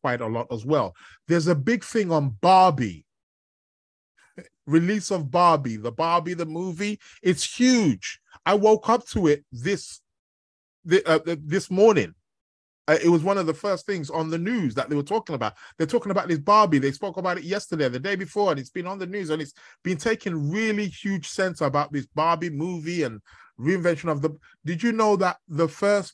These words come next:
Barbie doll also was released, uh, uh, wh-, the first one that was released in the late fifties or sixties or whatever,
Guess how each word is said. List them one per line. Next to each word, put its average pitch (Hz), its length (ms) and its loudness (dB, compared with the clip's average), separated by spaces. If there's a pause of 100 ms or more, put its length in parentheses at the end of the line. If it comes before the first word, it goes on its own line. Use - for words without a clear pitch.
(120)
Barbie 180 480 2
doll 120 640 -2 (800)
also 175 480 0
was 139 400 0
released, 139 1040 -4 (640)
uh, 135 340 -2
uh, 131 140 -2
wh-, 139 280 -2
the 131 140 0
first 170 360 0
one 135 120 -4
that 123 140 -8
was 117 140 -10
released 135 340 -4
in 120 180 -12
the 110 180 -8 (100)
late 123 280 -6
fifties 120 400 -10
or 104 100 -10
sixties 131 480 -12
or 110 100 -8
whatever, 104 340 -8